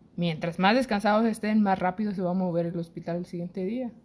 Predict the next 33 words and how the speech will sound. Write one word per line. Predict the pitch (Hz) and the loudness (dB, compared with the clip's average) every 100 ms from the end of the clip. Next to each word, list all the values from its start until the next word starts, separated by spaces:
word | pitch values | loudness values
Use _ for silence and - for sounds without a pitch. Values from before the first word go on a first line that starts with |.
| _ _ | _ _
Entre | 175 190 180 180 | -6 -4 -2 0
más | 202 247 | 2 2
jodida | 247 226 247 247 | 0 0 2 0
estuvo | 240 214 208 | -2 -4 -2
la | 190 | -2
noche, | 202 220 277 302 - - _ _ _ _ _ | -2 -4 -8 -14 -16 -20 _ _ _ _ _
más | 202 202 208 | -2 2 2
se | 214 | 0
van | 196 220 | 0 0
a | |
atrasar | 220 196 190 190 | -2 -4 -2 -2
un | 202 | -2
chingo | 196 196 190 | -2 -2 -2
de | 190 | -2
trámites | 185 165 165 165 165 170 165 | -2 -4 -2 -4 -4 -8 -8
administrativos, | 156 160 160 160 156 170 220 220 214 | -10 -8 -8 -10 -10 -6 -2 -2 -4
que | 175 | -4
igual | 160 165 165 185 - | 0 2 2 -2 -6
no | 156 | -8
es | 160 | -6
culpa | 165 - 170 | -8 -2 0
de | 165 | 0
los | 160 151 | -4 -10
pacientes, | - 165 214 247 247 269 269 - - _ - - - _ | -12 -6 0 0 0 -4 -6 -14 -20 _ -20 -20 -20 _
este, | 156 165 - - 147 143 135 123 - - - - - - - | -10 -10 -12 -12 -10 -6 -6 -8 -10 -20 -20 -20 -20 -20 -12
y | 160 | -8
es | 165 | -4
culpa | - 196 240 | 0 2 2
del | 220 | 2
sistema | 185 - 214 254 262 | -4 -2 2 2 2
en | |
general, | 247 214 196 214 294 | 0 0 2 2 2
pero | - 240 202 160 156 | 2 0 0 -2 -6